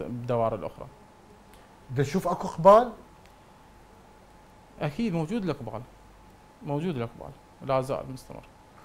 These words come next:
Speaker 2: رغم هذا المبلغ ومضاعفته وكذا؟
Speaker 1: أكيد.
Speaker 2: اللي هو كان مية يمكن،
Speaker 1: أي
Speaker 2: مو؟
Speaker 1: نعم.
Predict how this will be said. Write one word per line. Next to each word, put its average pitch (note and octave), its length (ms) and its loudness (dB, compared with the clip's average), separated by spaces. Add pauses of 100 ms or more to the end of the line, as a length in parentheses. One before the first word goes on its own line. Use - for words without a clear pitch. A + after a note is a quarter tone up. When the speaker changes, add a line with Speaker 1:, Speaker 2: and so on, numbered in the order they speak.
(200)
Speaker 2:
رغم D3 260 0
هذا D3+ 200 4
المبلغ D3 480 0 (400)
ومضاعفته C3 760 -4
وكذا؟ C#3+ 440 -6 (280)
Speaker 1:
أكيد. B2 400 -8
Speaker 2:
اللي C3+ 120 4
هو D3 100 6
كان D#3 300 2
مية D3 240 2
يمكن، F#2+ 380 -8
Speaker 1:
أي B2+ 140 0
Speaker 2:
مو؟ - 60 -2
Speaker 1:
نعم. D#2 180 -6